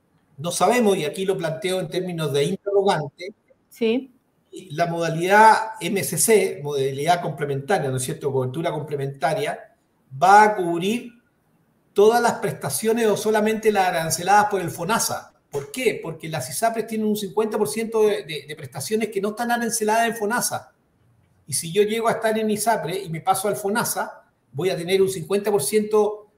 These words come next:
Speaker 1: de ellas no cubiertas y por consiguiente, ¿el seguro me las va a cubrir o no me las va a cubrir?
Speaker 2: Claro.
Speaker 1: Entonces,
Speaker 2: Sí.
Speaker 1: hay, hay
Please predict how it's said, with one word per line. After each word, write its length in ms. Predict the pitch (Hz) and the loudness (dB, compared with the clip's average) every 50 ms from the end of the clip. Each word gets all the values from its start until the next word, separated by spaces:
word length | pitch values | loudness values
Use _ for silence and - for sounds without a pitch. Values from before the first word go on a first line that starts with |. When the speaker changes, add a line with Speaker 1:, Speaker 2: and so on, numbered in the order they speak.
| _ _ | _ _
Speaker 1:
de 140 | 131 131 156 | -10 -8 -6
ellas 220 | 185 202 202 180 | 0 0 2 2
no 160 | 190 196 214 208 | 2 2 0 0
cubiertas 680 | 214 220 240 269 262 - 127 - 131 120 - - - - | 0 -2 0 0 0 0 -2 -4 -6 -8 -8 -10 -12 -16
y 60 | 156 | -14
por 140 | 147 165 160 | -14 -14 -12
consiguiente, 600 | - 175 147 - 165 170 214 220 202 165 - 151 | -10 -10 -10 -10 -8 2 4 4 4 4 0 -4
¿el 80 | 143 131 | -4 -4
seguro 360 | - - 151 170 214 196 202 | -6 -6 -2 0 4 4 4
me 100 | 202 180 | 4 2
las 180 | 165 143 143 | 0 0 0
va 60 | 175 175 | 0 0
a 80 | - | -2
cubrir 340 | - 143 135 156 214 240 269 | -2 -6 -4 -4 -4 -4 -2
o 40 | 277 | -4
no 120 | 247 233 | -2 0
me 80 | 220 202 | 0 0
las 120 | 190 165 | 0 0
va 80 | 160 - | 0 -2
a 40 | 143 | -2
cubrir? 440 | 147 135 131 123 110 - - _ _ - - - - - _ _ _ _ _ _ _ _ _ _ _ _ _ _ _ _ _ _ | -2 -2 -2 -2 -4 -4 -8 _ _ -12 -12 -12 -14 -20 _ _ _ _ _ _ _ _ _ _ _ _ _ _ _ _ _ _
Speaker 2:
Claro. 300 | - - 160 160 175 - _ _ _ _ _ _ _ _ - | -4 -4 -4 -4 -6 -12 _ _ _ _ _ _ _ _ -8
Speaker 1:
Entonces, 320 | 135 190 202 196 214 214 | 0 0 2 2 2 2
Speaker 2:
Sí. 160 | 233 247 - - - _ _ _ _ _ _ _ _ _ _ _ _ _ | 2 2 2 0 -8 _ _ _ _ _ _ _ _ _ _ _ _ _
Speaker 1:
hay, 420 | - 226 247 - - - - - _ _ _ | -6 -4 -4 -4 -8 -12 -14 -20 _ _ _
hay 180 | - 214 240 233 | -2 -2 -2 -2